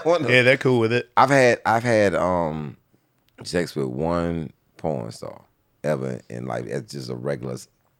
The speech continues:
Speaker 1: civilian.
Speaker 2: Mm.
Speaker 1: I wanna host the A V Ns. I
Speaker 2: Mm.
Speaker 1: really do.
Speaker 2: Yeah, you should.
Speaker 1: I, I really do. It, it's a lot of porn ladies
Speaker 2: They
Speaker 1: that I,
Speaker 2: need you.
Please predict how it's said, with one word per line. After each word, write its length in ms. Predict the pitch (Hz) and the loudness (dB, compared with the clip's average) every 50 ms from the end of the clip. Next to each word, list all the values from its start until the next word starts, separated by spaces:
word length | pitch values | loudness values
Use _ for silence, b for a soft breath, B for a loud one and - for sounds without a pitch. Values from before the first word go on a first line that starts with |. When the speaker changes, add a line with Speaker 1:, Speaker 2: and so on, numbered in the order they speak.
| _ - | _ -14
Speaker 1:
civilian. 560 | - - 80 67 64 76 69 57 50 - - _ - | -8 -8 -8 -6 -6 -8 -8 -8 -10 -14 -18 _ -8
Speaker 2:
Mm. 60 | 107 107 | -2 2
Speaker 1:
I 80 | 104 117 | 2 4
wanna 280 | 113 135 151 147 135 117 | 4 4 4 4 4 2
host 240 | 117 117 107 - | 2 0 -2 -4
the 80 | - 60 | -6 -6
A 120 | 73 82 | -4 -4
V 320 | 76 73 73 71 67 58 50 - | -4 -6 -8 -10 -10 -12 -14 -18
Ns. 180 | - - - _ _ _ - - | -20 -20 -20 _ _ _ -8 -4
I 100 | 69 80 | -2 -2
Speaker 2:
Mm. 80 | 117 120 | 0 0
Speaker 1:
really 180 | 107 80 71 62 | -2 -2 -4 -8
do. 180 | 57 62 - - B B B B | -10 -12 -14 -14 B B B B
Speaker 2:
Yeah, 100 | 107 110 | -4 -2
you 120 | 104 98 | -2 -2
should. 280 | - - 127 139 123 - _ _ - - | -2 -2 -2 -2 -4 -6 _ _ -6 -4
Speaker 1:
I, 300 | 82 82 73 52 67 73 | -2 -2 0 0 0 -2
I 20 | |
really 280 | 69 73 80 78 69 60 | -2 -2 -4 -6 -6 -8
do. 240 | - - 50 50 - _ - | -12 -14 -16 -18 -18 _ -8
It, 200 | 73 78 73 - - | -6 -6 -6 -6 -10
it's 220 | - 76 - - | -12 -12 -8 -6
a 80 | 67 65 | -6 -4
lot 260 | 76 78 82 90 87 | -2 0 2 2 2
of 200 | 82 78 - _ _ | 0 -2 -6 _ _
porn 500 | - 92 87 85 82 76 71 71 - - - | -6 -4 -4 -4 -4 -4 -6 -8 -10 -10 -8
ladies 340 | 69 76 73 69 65 64 60 | -8 -6 -6 -6 -6 -6 -2
Speaker 2:
They 120 | 104 110 | -2 0
Speaker 1:
that 60 | 117 123 | 0 0
I, 40 | |
Speaker 2:
need 100 | 131 123 | -2 -2
you. 160 | 98 95 101 | -4 -8 -10